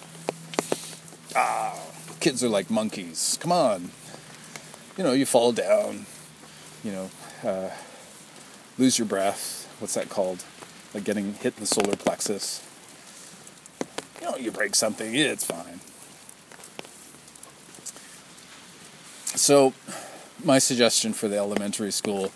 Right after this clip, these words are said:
and then two, what if you, you know, high school and then university? The, sort of this escalation. I think when you're getting up into university that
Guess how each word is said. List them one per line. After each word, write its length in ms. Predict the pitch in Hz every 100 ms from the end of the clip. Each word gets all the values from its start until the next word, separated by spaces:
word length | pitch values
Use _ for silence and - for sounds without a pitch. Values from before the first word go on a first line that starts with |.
| - - - -
and 140 | 135 165
then 80 |
two, 220 | 160 190 147
what 180 | 123
if 140 | 131 123
you, 100 | 123
you 80 | -
know, 100 | 107
high 300 | - - 117
school 340 | 117 - 107 107
and 180 | 101
then 180 | 101 101 - - - 113
university? 680 | 104 104 104 - 95 80 - - - - - - - - - - - - - - - 104
The, 260 | - 120
sort 200 | - 120
of 80 | 107
this 420 | 110 - - - - - -
escalation. 680 | 117 - 107 104 110 110
I 40 | 98
think 380 | - 180 - - - - -
when 100 | 120
you're 80 | 123
getting 280 | 127 120 113
up 140 | 110
into 160 | 104 98
university 600 | 104 104 98 - - 95
that 200 | 90